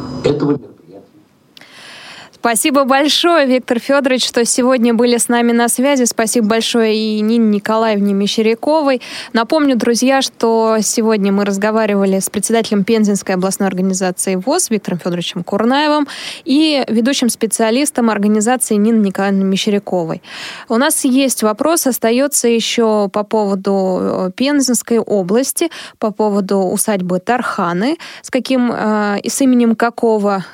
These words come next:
Speaker 2: поэта связано это, э, это место, и что именно означает это слово Тарханы. А, в перекличку регионов нашу рубрику, традиционную программу "Ходоки", дозвонилась Елена, нас-,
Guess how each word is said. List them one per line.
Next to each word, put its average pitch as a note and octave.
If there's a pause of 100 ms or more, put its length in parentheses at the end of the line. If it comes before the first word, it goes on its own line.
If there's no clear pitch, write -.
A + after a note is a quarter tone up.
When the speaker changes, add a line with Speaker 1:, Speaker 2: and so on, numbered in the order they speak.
(160)
Speaker 2:
поэта F#3+
связано F#3
это, F#3 (100)
э, F3+ (400)
это G3+
место, D4+ (420)
и D#4
что C#4+
именно B3
означает G3
это G3
слово F#3+
Тарханы. F#3+ (340)
А, G3+
в -
перекличку C#4+
регионов D#4+
нашу C4+
рубрику, D4
традиционную G#3+
программу F#3+
"Ходоки", A#3
дозвонилась B3+
Елена, G3+
нас-, A#3